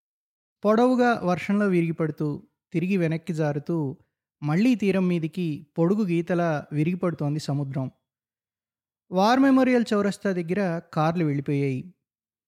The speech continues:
అవతల హోటల్ గుమ్మంలో ఖాళీ చౌరస్తా చూస్తూ నుంచున్నాడు హోటల్ వెయిటరు. బయటకు చూస్తూ కిటికీ పక్కన నుంచుంది అమెరికన్ గృహిణి. బయట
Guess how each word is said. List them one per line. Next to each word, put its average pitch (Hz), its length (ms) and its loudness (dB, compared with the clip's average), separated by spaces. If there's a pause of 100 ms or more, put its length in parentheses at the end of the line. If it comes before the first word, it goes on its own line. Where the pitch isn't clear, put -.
(380)
అవతల 170 320 2
హోటల్ 160 380 0
గుమ్మంలో 147 640 -4 (160)
ఖాళీ 180 420 2
చౌరస్తా 170 540 -2
చూస్తూ 151 240 -6
నుంచున్నాడు 147 840 -4 (220)
హోటల్ 151 280 0
వెయిటరు. 139 420 -4 (1400)
బయటకు 240 380 0
చూస్తూ 240 520 0
కిటికీ 208 360 -6
పక్కన 202 320 -4
నుంచుంది 175 720 -4 (120)
అమెరికన్ 165 420 -2
గృహిణి. 139 440 -2 (1500)
బయట 160 300 -2